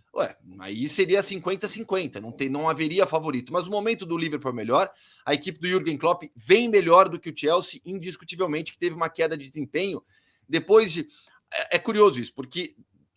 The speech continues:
quando estoura toda a confus-, todo, todo o imbróglio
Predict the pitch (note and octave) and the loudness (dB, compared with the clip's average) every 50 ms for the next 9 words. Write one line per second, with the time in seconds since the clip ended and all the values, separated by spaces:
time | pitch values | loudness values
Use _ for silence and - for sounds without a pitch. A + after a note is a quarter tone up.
0 | _ _ _ - G3+ A#3+ C4 B3 G3+ G#3+ F#3+ - - - - F#3 F#3 F#3+ F#3 D3+ | _ _ _ 6 6 6 6 6 0 -4 -4 -4 -4 -2 0 2 4 4 6 4
1 | C3+ C3 - F3+ F#3+ F#3 E3+ - - E3+ D#3+ - - C#3 B2 - - _ F3 F3+ | 2 0 0 -4 0 0 0 -2 -2 -10 -14 -10 -8 -10 -10 -10 -10 _ -8 -2
2 | E3+ D#3+ C3+ - F3 F3+ E3 F3 D#3+ C3 B2+ C3 D3 D#3+ D#3+ D3+ B2+ G#2+ G2 | 0 0 0 0 -2 -4 -4 -4 -6 -2 2 6 6 8 8 6 2 0 -6